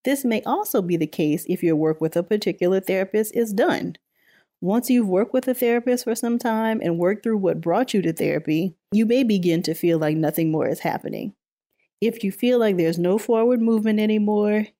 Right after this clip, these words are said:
it could mean that your time with this particular therapist is done, and that maybe you need another therapist to help you continue on your healing journey, or you could just be done with therapy for the time.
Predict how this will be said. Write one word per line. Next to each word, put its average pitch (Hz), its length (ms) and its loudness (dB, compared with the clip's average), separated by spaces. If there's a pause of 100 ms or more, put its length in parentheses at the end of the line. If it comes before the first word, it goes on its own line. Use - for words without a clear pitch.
it 170 140 -2
could 202 240 0
mean 151 280 0
that 147 180 -4
your 151 100 -2
time 147 320 -2
with 143 160 -2
this 143 180 -2
particular 147 540 -4
therapist - 540 -6
is 156 160 -8
done, - 420 -6 (300)
and 190 140 0
that 175 140 0
maybe 165 240 0
you 170 200 -2
need 170 240 0
another 220 360 0
therapist 156 680 -2
to 160 320 0
help 165 280 -2
you 151 100 -2
continue 262 560 0
on 247 120 -2
your 233 140 0
healing 226 400 -4
journey, 214 440 -2 (320)
or 247 60 0
you 254 160 4
could 381 300 2
just 233 280 -2
be 226 120 2
done 214 260 2
with 185 140 -2
therapy 226 360 0
for - 160 -4
the - 120 -4
time. - 400 -8